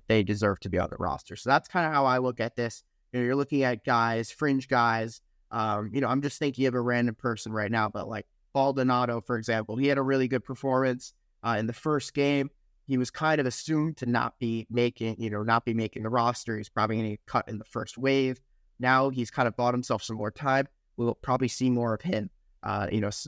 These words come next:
that's a great example of a player that I think we'll see a lot more of. We only saw maybe a quarter of action from Baldonado, fourth quarter, and that was pretty much it. I'd expect to see maybe a full half,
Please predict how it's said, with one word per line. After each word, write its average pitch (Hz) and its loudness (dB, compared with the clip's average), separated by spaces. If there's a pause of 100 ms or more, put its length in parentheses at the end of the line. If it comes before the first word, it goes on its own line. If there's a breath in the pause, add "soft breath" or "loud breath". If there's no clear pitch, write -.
(120)
that's 120 4
a 120 0
great 110 0
example 104 -2
of 92 -6
a 107 -4
player 104 -2
that 101 -4
I 101 -6 (100)
think 131 2 (320)
we'll 123 -10
see - -2
a 110 2
lot 104 0
more 117 0
of. 110 0
We 117 -2
only 123 2
saw 117 0
maybe 113 0
a 104 -4
quarter 123 -2
of 123 -2
action 151 -2
from 151 -10 (300)
Baldonado, 139 2
fourth 123 -6
quarter, 123 0
and 117 2
that 117 2
was 113 -6
pretty 123 -4
much 110 0
it. 139 2 (280)
I'd 123 4
expect 117 0
to - -12
see - -2
maybe 110 2
a 104 0
full 104 -2
half, - -12